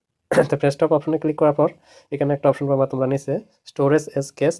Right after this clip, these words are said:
এখানে একটা ক্লিক করবা। এখানে ক্লিক করার পর এখানে দুইটা অপশন চলে আসছে। ডান পাশের অপশনে দেখো লেখা আছে ক্লিয়ার ক্যাশ, তো তোমরা ক্লিয়ার ক্যাশ অপশনটাতে একটা ক্লিক করে দিবা। তো এখান থেকে ক্লিয়ার করে দেওয়ার পর তোমরা এখান থেকে ব্রেকে চলে আসবা। ব্রেকে চলে আসে তখন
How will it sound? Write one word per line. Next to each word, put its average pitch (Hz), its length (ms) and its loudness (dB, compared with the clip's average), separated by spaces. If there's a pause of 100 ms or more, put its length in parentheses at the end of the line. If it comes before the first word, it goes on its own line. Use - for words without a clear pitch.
এখানে 131 240 -2
একটা 131 220 -8
ক্লিক - 280 -12
করবা। - 260 -10 (840)
এখানে 143 220 0 (420)
ক্লিক 151 160 -4
করার 156 160 2
পর 147 120 4
এখানে 139 220 0
দুইটা 143 240 0
অপশন 135 200 -4
চলে 139 220 -2
আসছে। 131 220 -4 (520)
ডান 147 160 2
পাশের 147 240 2
অপশনে 147 240 0
দেখো 147 200 0
লেখা 139 220 -2
আছে 147 160 -4
ক্লিয়ার 143 400 0
ক্যাশ, 123 200 -4 (100)
তো - 120 -20
তোমরা 143 220 -4
ক্লিয়ার 147 360 -2
ক্যাশ 151 180 0 (140)
অপশনটাতে 131 400 -4
একটা 127 180 -10
ক্লিক 123 240 -10
করে 120 140 -6
দিবা। 120 180 -14 (1600)
তো - 20 -
এখান 143 160 2
থেকে 156 140 2
ক্লিয়ার 160 240 6
করে 160 140 6
দেওয়ার 156 200 4
পর 156 160 0
তোমরা 135 220 0
এখান 135 160 0
থেকে 139 160 -4
ব্রেকে 131 260 -2
চলে 139 220 0
আসবা। 135 200 -2 (440)
ব্রেকে 139 220 -2
চলে 147 220 2
আসে 143 160 0
তখন 135 240 0